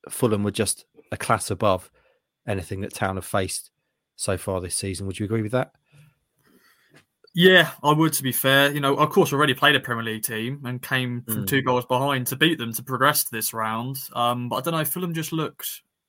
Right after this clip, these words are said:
Speaker 2: just more slicker. Um, maybe they had, they had a few more experienced players in their squad. I think Wolves rotated a bit more than, than Fulham.
Speaker 1: Mm.
Speaker 2: Um, but they're just that, that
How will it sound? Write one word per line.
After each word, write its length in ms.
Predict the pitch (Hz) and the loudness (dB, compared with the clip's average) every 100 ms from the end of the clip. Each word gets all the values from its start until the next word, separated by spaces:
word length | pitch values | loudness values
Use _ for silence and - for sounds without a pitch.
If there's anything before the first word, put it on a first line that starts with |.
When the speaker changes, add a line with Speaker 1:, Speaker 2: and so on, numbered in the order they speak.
| _ _ | _ _
Speaker 2:
just 180 | 151 | -6
more 160 | 170 151 | -4 0
slicker. 480 | - 160 151 123 104 - _ _ | 0 0 -4 -6 -8 -10 _ _
Um, 500 | 117 113 117 117 117 - - - - | -4 -2 -4 -8 -12 -20 -20 -20 -10
maybe 120 | 147 135 | -2 2
they 60 | |
had, 160 | 135 131 | 4 4
they 80 | 135 | 2
had 80 | |
a 20 | 131 | 2
few 220 | - 135 | 2 0
more 280 | 131 123 120 | 0 -2 -4
experienced 480 | 113 - 127 117 | -6 -2 -2 -2
players 300 | - 123 117 | 0 2 2
in 60 | 120 | -2
their 100 | 113 | -8
squad. 300 | - 113 110 | -8 -8 -10
I 20 | |
think 180 | 120 120 | -10 -10
Wolves 360 | 117 113 110 117 | -10 -10 -10 -10
rotated 380 | 110 - 110 | -8 -4 -6
a 80 | 110 | -6
bit 160 | 117 113 | -10 -12
more 280 | 110 110 113 | -10 -10 -8
than, 220 | 110 110 | -8 -8
than 140 | 113 | -10
Fulham. 420 | 110 - 113 107 - _ _ _ _ | -8 -6 -6 -6 -10 _ _ _ _
Speaker 1:
Mm. 40 | 113 | -2
Speaker 2:
Um, 380 | 113 110 110 | 0 0 -4
but 80 | 110 | -6
they're 140 | 113 120 | -4 -4
just 220 | 120 - | -4 -4
that, 120 | 104 - | -6 -8
that 140 | 123 | -12